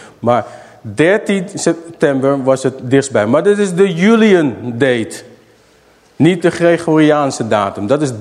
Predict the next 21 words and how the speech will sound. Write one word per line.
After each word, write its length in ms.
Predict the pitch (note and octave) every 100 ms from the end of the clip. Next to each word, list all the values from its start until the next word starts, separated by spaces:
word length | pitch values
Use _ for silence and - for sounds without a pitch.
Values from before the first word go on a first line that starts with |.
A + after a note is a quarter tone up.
| G2+
drieëntwintigste. 800 | C3+ E3 D#3+ D#3+ C#3 B2+ A#2 F#2+ - -
Hij 180 | - A3+
is 100 | A#3
op 80 | A3+
Yom 220 | G#3+ A#3
Teruah 380 | A#3 A3 C4 C4+
geboren. 420 | B3 F3+ D3 A#2 - - - -
Kan 220 | - F#4
ook 120 | F#4 D4+
niet 200 | - E3
anders, 460 | C#3+ C#3+ G3+ -
want... 260 | A3+ B3+ B3 - - - - - - - _ _ -
Pap, 580 | D4+ D4+ D#4 D#4 D#4 D#4
pap, 160 | D#4
pap, 580 | D#4 D#4 D4+ D4+ D4+ D#4 D4+ - - -
de 140 | - C#4
koning 520 | - F4 E4 E4 D#4
is 140 | D4
geboren. 640 | - C4 C4+ A#3+ F#3+ C3+ G2+ - - - - - - - - _ _ _ _ -
Wauw. 540 | G#2 A#2 A#2+ F#2 D2 - - _ _ _ _ _ _ _ _ - _ _ _ _
Nou, 280 | C#3+ D#3+ C3+